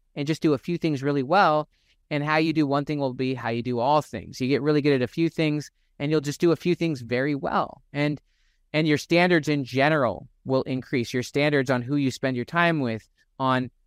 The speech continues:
on how you eat, on how you spend your time, on what you do, because your sense of identity and your sense of purpose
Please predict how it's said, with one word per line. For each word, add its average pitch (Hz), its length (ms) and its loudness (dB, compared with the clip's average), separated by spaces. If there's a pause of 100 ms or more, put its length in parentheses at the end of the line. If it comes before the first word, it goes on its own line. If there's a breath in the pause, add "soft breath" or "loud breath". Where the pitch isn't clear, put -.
(120)
on 127 140 2
how 147 340 2
you 151 300 2
eat, 185 340 -2
on 135 260 -2
how 139 200 -2
you 156 160 2
spend 143 220 -4
your 139 60 -4
time, 160 220 0
on 139 140 0
what 151 180 2
you 151 160 -2
do, 196 240 0
because 156 400 0
your 139 120 -2
sense 160 380 -2
of 131 100 0
identity 139 440 0
and 123 80 -2
your 117 80 -4
sense 139 220 -6
of - 120 -12
purpose 151 500 -2